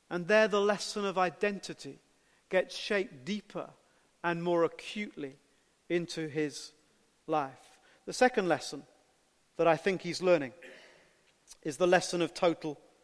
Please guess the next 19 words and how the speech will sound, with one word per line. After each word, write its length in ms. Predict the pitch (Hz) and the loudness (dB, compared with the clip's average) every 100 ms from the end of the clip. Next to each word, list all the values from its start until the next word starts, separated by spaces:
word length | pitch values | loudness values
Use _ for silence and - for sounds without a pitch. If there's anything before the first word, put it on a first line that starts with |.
| _ _ _ _ | _ _ _ _
dependence. 720 | 160 165 156 139 - - - - _ _ - - - - - - - _ | -4 0 0 -2 -8 -10 -10 -14 _ _ -20 -20 -20 -20 -20 -20 -20 _
See 200 | - 294 | -4 4
how 140 | 277 269 | 8 8
this 200 | 240 - | 8 4
might 180 | 214 180 | 0 0
be 60 | |
working 400 | 185 196 - 190 | 4 4 4 2
out 200 | 180 127 - - _ | 2 0 -8 -20 _
for 200 | - 170 | -2 4
Elijah. 400 | 160 156 147 - - - _ _ _ _ _ _ _ | 6 6 4 -2 -14 -20 _ _ _ _ _ _ _
He's 120 | 208 | 4
got 180 | 233 226 | 6 6
nothing 540 | 214 269 - 165 190 - - _ _ _ _ _ | 6 6 6 2 0 -6 -18 _ _ _ _ _
except 380 | 165 - 202 - | -12 2 2 4
a 40 | |
brook, 600 | 160 139 175 226 262 - - - _ _ _ _ - | -2 2 6 6 4 -10 -18 -20 _ _ _ _ -10
a 60 | |
few 340 | 170 - 285 277 | -8 4 6 8
ravens 760 | 180 156 143 190 196 - - | 8 6 2 0 0 -6 -8